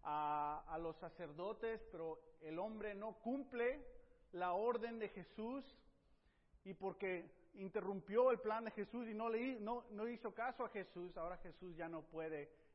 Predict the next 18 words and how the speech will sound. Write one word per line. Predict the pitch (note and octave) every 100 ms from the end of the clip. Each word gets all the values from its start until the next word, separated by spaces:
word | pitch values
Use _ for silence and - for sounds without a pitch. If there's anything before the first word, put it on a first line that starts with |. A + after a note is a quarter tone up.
| -
entrar | D3+ C#3+ D3+ D3+ D3+
libremente | D3+ D3+ D3 D3 D3+ C#3 C3+
a | C3 B2
todas | C3 B2+ B2 - - - - - - - -
estas | C#3 - C3 A#2 - - - - - -
ciudades. | C#3+ C3 C#3+ C#3 B2
Y | C#3+
de | C#3+
nuevo | D3+ D#3+
la | D#3
pregunta | - C#3 D#3 D#3+ D3+ C#3+
es, | C3+
¿entonces | C#3+ - D#3 F3 D#3+
nosotros | C#3+ - D3+ E3+ -
podemos | D3+ C#3 E3+ -
sorprender | D#3 C3 C3+ B2+ B2+ C#3
a | E3
Dios? | F3 F#3 G3+